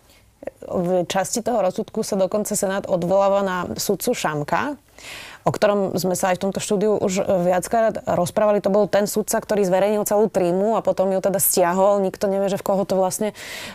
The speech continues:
bolo v záujme zverejniť celú tú trímu aj s osobnými správami Mariana Kočnera, ktoré naozaj my by sme nikdy nezverejnili. Boli to správy intimného charakteru.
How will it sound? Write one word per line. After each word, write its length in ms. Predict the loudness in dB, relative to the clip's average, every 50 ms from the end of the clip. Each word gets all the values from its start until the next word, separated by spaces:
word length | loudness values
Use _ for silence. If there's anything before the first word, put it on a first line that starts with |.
| -4 -2 0 0 0 2 2 0 2 2 2 4
bolo 480 | 4 6 6 6 4 4 2 0 0
v 320 | 0 0 0 0 0 -2 -2
záujme 640 | -2 -2 0 0 0 2 2 2 4 4 4 4 4
zverejniť 400 | 4 4 4 4 4 4 0 0
celú 240 | 2 2 2 2
tú 80 | 2 0
trímu 320 | 0 0 0 2 2 2 0
aj 80 | 2 2
s 40 | 0
osobnými 440 | 0 2 0 0 2 2 0 0
správami 440 | -2 0 0 2 2 4 2 2 2
Mariana 400 | 0 2 2 2 2 2 2 0
Kočnera, 400 | -2 -2 -2 -2 -2 0 0 0
ktoré 240 | 0 0 -2 -2 0
naozaj 240 | -2 -2 -2 0 0
my 80 | 0
by 100 | 0 0 0
sme 120 | 0 0 0
nikdy 240 | -2 0 0 0 0 -2 -4 -10 -16 -16 -16 -4 0 2
nezverejnili. 600 | 4 6 6 6 6 6 4 4 4 4 4 6
Boli 200 | 6 4 4 4
to 120 | 0 -2
správy 280 | 0 0 2 2 2 2
intimného 400 | 2 2 2 2 2 2 0 0
charakteru. 680 | 0 0 0 0 0 0 2 2 4 6 6 4 2